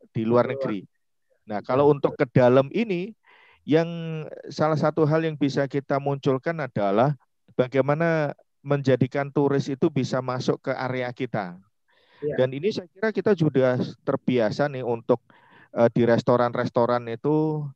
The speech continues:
Speaker 1: ada semacam storytelling, ada semacam cerita, ini masakan apa,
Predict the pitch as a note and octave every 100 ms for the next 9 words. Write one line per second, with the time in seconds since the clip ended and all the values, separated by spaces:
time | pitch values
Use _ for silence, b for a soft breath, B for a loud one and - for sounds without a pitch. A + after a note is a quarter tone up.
0 | _ b b A#2 A#2+ C3 B2 C3 B2 -
1 | C3 A#2+ B2+ B2+ B2 B2+ B2 B2 A2 G#2
2 | G#2+ A#2+ B2+ A#2+ - B2+ C3 B2 A#2+ A#2
3 | F#2+ A2+ C3 A#2+ C#3 A2+ A#2+ A#2+ A#2 A2
4 | - A2+ A2 G#2+ G#2+